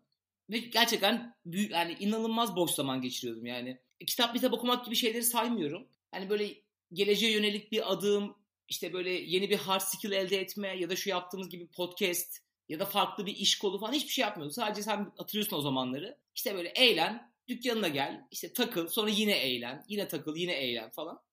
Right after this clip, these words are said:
Sonra bir gün kardeşim şey demişti böyle, ben yine böyle dertliyim. Dertleşiyoruz yani. "Abi ya," dedi, "yani o kadar boş zaman geçiriyorsun ki," dedi. "Ya bu kadar çok boş zaman geçirdiğin zaman zaten, e, bir şey olmasını bekleyemezsin," dedi. Ki bunu dediğinde işte Cansu da böyle üniversitenin ortalarındaydı.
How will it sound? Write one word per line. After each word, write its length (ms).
Sonra 140
bir 60
gün 160
kardeşim 380
şey 200
demişti 280
böyle, 120
ben 100
yine 140
böyle 140
dertliyim. 440
Dertleşiyoruz 680
yani. 420
"Abi 280
ya," 220
dedi, 200
"yani 380
o 120
kadar 400
boş 180
zaman 320
geçiriyorsun 480
ki," 120
dedi. 400
"Ya 220
bu 60
kadar 220
çok 200
boş 140
zaman 260
geçirdiğin 380
zaman 200
zaten, 440
e, 160
bir 60
şey 160
olmasını 340
bekleyemezsin," 640
dedi. 240
Ki 140
bunu 120
dediğinde 280
işte 160
Cansu 280
da 80
böyle 340
üniversitenin 420
ortalarındaydı. 880